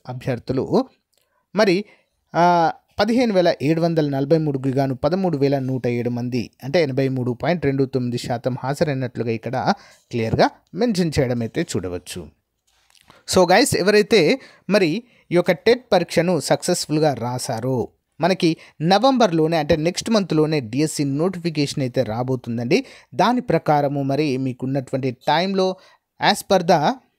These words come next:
ఆ, షెడ్యూల్ ఇచ్చినటువంటి ప్రకారం, అంటే నెక్స్ట్ మంత్ మూడుకు అని చెప్పేసి అలా నోటిఫికేషన్ అన్నారు. So దాని ప్రకారం అయితే షెడ్యూల్ ప్రిపేర్ చేసుకుని టైమ్ టేబుల్ ప్రకారము మీ యొక్క ప్రిపరేషన్‌ని డీఎస్సీ వైపు కొనసాగించండి ఫ్రెండ్స్.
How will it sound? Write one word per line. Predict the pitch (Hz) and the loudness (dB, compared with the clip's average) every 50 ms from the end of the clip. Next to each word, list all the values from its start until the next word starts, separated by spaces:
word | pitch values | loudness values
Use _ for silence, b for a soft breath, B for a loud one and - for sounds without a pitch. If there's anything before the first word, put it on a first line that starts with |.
| _ _ _ _ - | _ _ _ _ -2
ఆ, | 139 143 147 147 143 143 139 139 131 120 104 - _ _ _ | 0 2 2 2 2 0 -2 -2 -4 -6 -10 -14 _ _ _
షెడ్యూల్ | - - - 208 202 220 247 220 | -6 0 0 2 2 2 2 0
ఇచ్చినటువంటి | 202 170 - 196 180 156 143 - 156 147 127 | 0 0 0 0 0 0 2 0 0 0 -2
ప్రకారం, | - 135 113 - 120 110 113 135 | -4 -6 -4 -6 -6 -6 -4 -4
అంటే | 160 170 269 277 277 277 - 220 | -2 0 0 0 -2 -4 -10 -6
నెక్స్ట్ | 143 156 151 - - - | -4 -4 -4 -4 -4 -2
మంత్ | 160 156 156 151 170 156 151 151 | -2 -2 0 2 2 2 2 2
మూడుకు | 147 147 147 151 160 160 - - | 0 -2 -2 -2 -2 -2 0 0
అని | 156 147 147 | 0 0 -2
చెప్పేసి | - 143 127 - 139 139 - - | -4 -6 -4 -2 -2 -2 0 0
అలా | 139 135 139 131 123 151 | 0 0 0 0 -2 -2
నోటిఫికేషన్ | 147 135 139 143 131 - - 131 135 143 131 - - | -2 -2 -2 -4 -4 -4 -6 -4 -4 -4 -4 -6 -8
అన్నారు. | 127 123 131 131 135 165 262 302 b b b b b b | -8 -6 -4 0 2 2 0 0 b b b b b b
So | - 190 | -4 -2
దాని | 190 185 185 180 190 180 | 2 4 4 4 2 0
ప్రకారం | - - 160 - - 170 165 165 160 | -2 -2 0 2 2 2 2 2 0
అయితే | 156 147 147 - - 160 147 151 | -2 -2 -2 0 2 2 2 0
షెడ్యూల్ | - - 143 135 139 151 147 | 0 -2 -2 -2 0 -2 -2
ప్రిపేర్ | 131 - 135 131 - 143 143 135 - | -2 -4 -4 -2 0 -2 -2 -2 -2
చేసుకుని | 143 135 - - 143 139 139 131 | -4 -4 -4 -4 -6 -6 -6 -4
టైమ్ | - 165 139 185 196 170 | -2 -2 0 0 -2 -2
టేబుల్ | - 156 147 139 135 | -2 -2 0 -2 -2
ప్రకారము | 131 - 131 127 - 135 131 131 131 139 135 95 135 220 b b b b b b - | -2 -4 -6 -4 -4 -4 -2 -2 -2 -2 -2 -2 -2 -4 b b b b b b -4
మీ | 139 | -2
యొక్క | 143 139 131 165 143 | -2 0 0 0 0
ప్రిపరేషన్‌ని | 127 - - 156 170 185 220 208 208 214 - - 196 196 190 185 | 0 0 -2 -2 0 2 4 4 4 4 2 0 0 0 0 -2
డీఎస్సీ | 156 127 123 143 214 240 233 - - - 165 | -2 -4 -4 -2 0 2 2 0 0 0 0
వైపు | 143 143 135 131 - 151 135 127 131 - | 0 0 0 0 -2 -2 -4 -4 -4 -6
కొనసాగించండి | - 117 120 - - 117 107 101 101 101 - - 101 90 90 | -6 -6 -6 -6 -6 -6 -6 -8 -8 -10 -12 -14 -14 -14 -16
ఫ్రెండ్స్. | 92 _ - - - - - - - | -18 _ -20 -20 -20 -16 -14 -14 -14